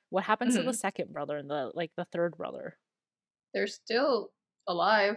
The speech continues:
Speaker 2: Like, they're still there. They just, like, don't have titles.
Speaker 1: Yeah, but that's so lame.
Speaker 2: Yeah, that, that's how it works.
Speaker 1: That's so dumb. Like, they should be, like, Viscount-, Viscountess or something. I don't know,
Speaker 2: That's
Speaker 1: like,
Speaker 2: the
Speaker 1: just
Speaker 2: wife of the Viscount. <laughs>
Speaker 1: I know, but it just,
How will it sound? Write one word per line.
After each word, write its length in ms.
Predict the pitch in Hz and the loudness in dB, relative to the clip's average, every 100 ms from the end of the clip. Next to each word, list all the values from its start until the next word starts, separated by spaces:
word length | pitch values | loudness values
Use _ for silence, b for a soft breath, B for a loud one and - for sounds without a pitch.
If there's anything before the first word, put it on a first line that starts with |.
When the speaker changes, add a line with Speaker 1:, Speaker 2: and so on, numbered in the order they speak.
| - | -2
Speaker 2:
Like, 140 | - | -6
they're 80 | - | -8
still 300 | 196 214 196 | -2 2 2
there. 220 | - 180 185 | 2 -2 0
They 120 | 202 | 0
just, 200 | 202 202 | 0 0
like, 180 | 214 214 | 0 2
don't 160 | 170 208 | 2 2
have 120 | 233 | 0
titles. 600 | - - 92 214 - - | 0 0 -2 -4 -6 -8
Speaker 1:
Yeah, 200 | 247 247 | 0 2
but 80 | 175 | 2
that's 200 | 180 - | 0 0
so 200 | 240 226 | -2 -4
lame. 480 | 170 160 180 - 185 _ _ _ _ _ _ _ | -4 -6 -6 -10 -18 _ _ _ _ _ _ _
Speaker 2:
Yeah, 200 | - 392 | 4 6
that, 180 | - 233 - | 6 4 0
that's 160 | 220 - | -2 4
how 160 | 269 | 4
it 60 | 208 | 4
works. 400 | 240 165 - - _ _ _ _ _ _ | 4 2 -4 -18 _ _ _ _ _ _
Speaker 1:
That's 140 | 202 | -12
so 160 | - 196 | -4 -4
dumb. 500 | 214 151 156 107 180 | -2 0 0 -2 -6
Like, 140 | 185 180 | -4 0
they 100 | 220 | 0
should 160 | 233 | 2
be, 80 | 202 | 4
like, 180 | 214 190 | 4 4
Viscount-, 1000 | 175 165 - _ _ _ - 165 170 - 143 104 - | 2 2 0 _ _ _ -2 -2 -2 -6 -8 -8 -12
Viscountess 1080 | 196 175 165 - 165 160 - 165 165 - 170 | -2 0 0 -4 -6 -6 -4 -4 -2 -4 -4
or 100 | 160 | -6
something. 440 | - 151 - - - | -8 -10 -12 -14 -6
I 60 | 170 | -4
don't 100 | 202 | -2
know, 60 | 156 | 0
Speaker 2:
That's 20 | 160 | 0
Speaker 1:
like, 120 | 190 | 4
Speaker 2:
the 80 | 214 | 6
Speaker 1:
just 100 | 202 | 6
Speaker 2:
wife 320 | 160 196 - | 6 6 6
of 60 | 185 | 0
the 120 | 151 | 0
Viscount. 420 | 156 120 110 - - | 0 -2 0 0 4
<laughs> 240 | 226 269 | 8 8
Speaker 1:
I 160 | 214 214 | 6 4
know, 180 | 240 208 | 4 4
but 180 | 190 208 | 4 2
it 120 | 214 | 2
just, 220 | 254 - | -2 -4